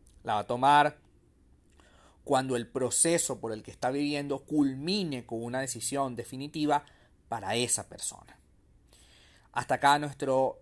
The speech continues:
episodio del día de hoy. Muchísimas gracias por quedarte hasta el final.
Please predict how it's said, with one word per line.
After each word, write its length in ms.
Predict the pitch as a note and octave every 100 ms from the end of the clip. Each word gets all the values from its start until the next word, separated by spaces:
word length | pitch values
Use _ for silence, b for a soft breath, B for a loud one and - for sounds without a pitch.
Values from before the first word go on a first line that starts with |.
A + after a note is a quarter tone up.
| _
episodio 680 | B2+ - A#2+ - C3+ C#3 C3+
del 100 | A#2+
día 160 | A#2+ A#2
de 120 | A#2
hoy. 360 | C3+ D#3 G3 - _
Muchísimas 580 | - - F3+ F#3+ E3 C#3+
gracias 320 | C3 B2+ D#3
por 160 | D3 B2+
quedarte 300 | A#2+ A2 -
hasta 160 | - A#2
el 60 |
final. 400 | A#2+ C#3 F#3 A3+